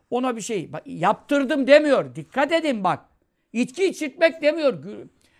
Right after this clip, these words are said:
zina yaptırmak demiyor. Kumar oynatmak demiyor. Yalan konuşmak demiyor. Adam öldürmek demiyor. Çünkü bunlar zünüp kısmındandır.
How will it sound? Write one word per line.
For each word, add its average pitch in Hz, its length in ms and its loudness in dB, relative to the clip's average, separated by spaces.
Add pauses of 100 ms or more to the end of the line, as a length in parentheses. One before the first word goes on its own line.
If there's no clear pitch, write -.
(140)
zina 240 360 0
yaptırmak 302 560 0
demiyor. 294 340 -4
Kumar 233 320 -2
oynatmak 302 560 -4
demiyor. 277 320 0
Yalan 226 400 -4
konuşmak 294 460 -6
demiyor. 285 340 0
Adam 247 300 -4
öldürmek 302 440 -6
demiyor. 302 400 -2 (220)
Çünkü 294 360 -8
bunlar 294 300 0
zünüp 226 580 -2
kısmındandır. 151 880 -14